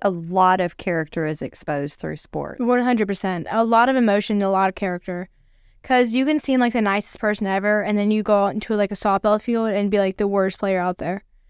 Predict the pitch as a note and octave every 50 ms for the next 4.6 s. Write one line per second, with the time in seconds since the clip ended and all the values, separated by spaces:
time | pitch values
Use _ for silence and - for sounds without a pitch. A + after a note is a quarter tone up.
0 | _ _ - - A#3 - - A3+ G#3+ G#3 A3 - - A3+ G#3+ G3 - - - -
1 | A#3+ A#3 A3+ G#3 F#3+ G3 G3 G3 F#3 F#3 F3+ - - F#3 F3+ - - G#3+ A3 G#3+
2 | G#3+ G#3 A3 - C#4 C4+ C4 - D4 A#3+ - A#3+ G#3+ G#3+ - A3 G3 F#3+ G3 F3+
3 | F#3 - - F#3+ F3 E3 F#3 - _ _ _ _ _ _ _ _ _ _ _ _
4 | _ _ _ _ _ - A#3 A3 G#3+ G3+ F#3+